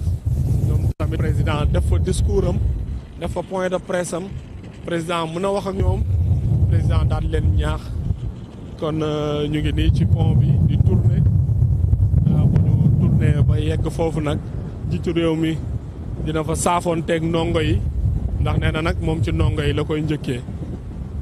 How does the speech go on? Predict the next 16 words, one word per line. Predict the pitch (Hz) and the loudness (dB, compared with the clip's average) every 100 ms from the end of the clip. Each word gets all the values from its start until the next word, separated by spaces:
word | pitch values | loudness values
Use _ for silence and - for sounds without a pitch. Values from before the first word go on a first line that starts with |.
| - - | -8 -6
Dina | 147 151 | -4 -2
dem | 165 | -2
ci | 147 | -2
école | 180 170 160 165 | -2 0 0 2
yu | |
ndaw | 160 151 | 0 0
yi, | 135 151 - - - - - | 0 -2 -6 -6 -8 -10 -12
jugee | 139 151 156 | -6 -4 -2
ci | 170 | -2
école | 165 175 170 | 0 0 0
yu | |
ndaw | 170 170 | 0 0
yi, | 156 170 - - - - | 0 -4 -6 -10 -8 -6
dinañ | 107 156 | -2 -2
dem | 160 160 160 | -2 -2 -2
ci, | 165 165 156 | -2 0 0